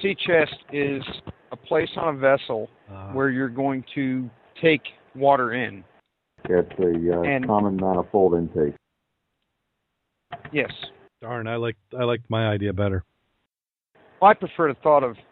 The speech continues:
Speaker 1: mermaids with sea chests, but
Speaker 2: Oh, <laughs> well, those, those, those as well. So that's out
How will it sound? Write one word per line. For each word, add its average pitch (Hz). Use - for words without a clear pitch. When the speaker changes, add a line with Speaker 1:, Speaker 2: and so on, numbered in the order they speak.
Speaker 1:
mermaids 151
with 131
sea 160
chests, -
but 117
Speaker 2:
Oh, 147
<laughs> -
well, 117
those, 120
those, 131
those 117
as 98
well. 98
So 139
that's 165
out 107